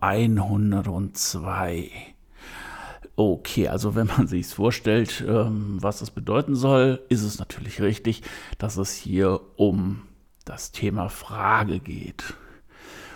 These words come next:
Und die Frage hat eigentlich ihren Ursprung in der Hoffnung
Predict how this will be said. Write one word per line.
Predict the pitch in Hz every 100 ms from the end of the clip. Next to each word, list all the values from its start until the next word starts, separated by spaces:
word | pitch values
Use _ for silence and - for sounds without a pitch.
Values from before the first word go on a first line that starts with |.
| -
Und | - 107 107 - -
die | 120
Frage | 107 - 90 113 170 147 117
hat | 143 -
eigentlich | 104 107 135 131 117 110 -
ihren | 113 107
Ursprung | 110 127 - 117 113
in | 104
der | 104 110
Hoffnung | 131 147 139 135 139